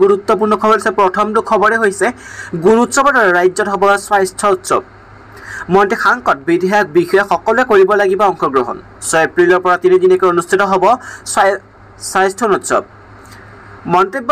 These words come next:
স্বাস্থ্য মন্ত্ৰী কেশৱ মহন্তৰ। ৰক্ষকে ভক্ষক হৈ পৰিছে যিসকলৰ ওপৰত বিশ্বাস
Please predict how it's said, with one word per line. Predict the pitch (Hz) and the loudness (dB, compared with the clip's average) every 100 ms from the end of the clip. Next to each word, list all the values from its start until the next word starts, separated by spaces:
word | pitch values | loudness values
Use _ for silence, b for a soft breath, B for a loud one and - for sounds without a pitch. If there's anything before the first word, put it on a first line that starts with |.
| 285 | -2
স্বাস্থ্য | 196 185 226 | -2 -2 -2
মন্ত্ৰী | 208 202 190 | 0 0 0
কেশৱ | 185 208 190 | 0 -2 -2
মহন্তৰ। | 190 139 117 98 - - _ 185 | -2 -2 -4 -6 -8 -20 _ 2
ৰক্ষকে | 196 190 - 269 285 208 | 2 0 -2 0 0 2
ভক্ষক | 196 - 226 220 | 2 2 -2 0
হৈ | 233 | 0
পৰিছে | 226 233 190 | 0 0 0
যিসকলৰ | 180 220 220 220 202 | 0 0 2 2 2
ওপৰত | 214 170 175 | 0 2 0
বিশ্বাস | 185 - | 0 -2